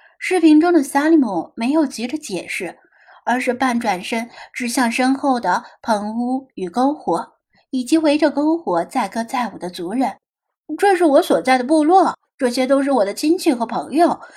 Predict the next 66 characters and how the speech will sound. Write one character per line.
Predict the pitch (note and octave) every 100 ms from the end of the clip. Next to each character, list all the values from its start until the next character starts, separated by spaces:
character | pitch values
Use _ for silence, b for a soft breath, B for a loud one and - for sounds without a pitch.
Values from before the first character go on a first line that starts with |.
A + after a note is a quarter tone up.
| B B
目 | C#4+
前 | C4 A3+ G3
呢， | A#3+ B3+ B3+
我 | A#3+ -
们 | A#3
的 | C#4+
部 | D4+ C4+
落 | C4 G#3+
停 | A#3+ A3+
留 | G#3
在 | A3+ A3
西 | -
瓦 | A#3+ F#3+
绿 | A#3 A3+
洲 | D#4
附 | F4 D#4+
近， | A#3 G3+ - - b b b
并 | B3+ A#3
且 | A#3 F3 - B
会 | - F4+
一 | F#4
直 | - C4
在 | F4
这 | C#4 B3
里 | G#3+ F#3
停 | E3+ G#3
留 | A3+
到 | A#3
冬 | G#3 D4+ G#4+
天。 | - F3 - B B B -
如 | C#4+
果 | D#4
你 | D4
们 | C#4
想 | D#4 G3+
来 | G3
拜 | F4 D#4+
访， | B3+ F3+ E3 - B
我 | D4 A#3
和 | B3
我 | A#3
的 | G#3
族 | - A3+
人 | A#3 A#3
非 | E4+ A4
常 | - B3+ G#3+
欢 | G#3 G3+ G#3
迎。 | F#3 A#3 - B B B B
冬 | B3 B3
天 | A#3+ A3+ A#3 B3 B
我 | C#4
们 | A3+
又 | B3+ C#4
会 | C#4
启 | - F#3+
程 | A3
迁 | A#3+ F4 G4
徙， | G#4+ F#4 E4+ - B
不 | - F4+
知 | F#4 F#4+
道 | G4+ D#4 C4
会 | - F#4
走 | G3
向 | D4 C4
哪 | F3+
里。” | C#4 F#4+ -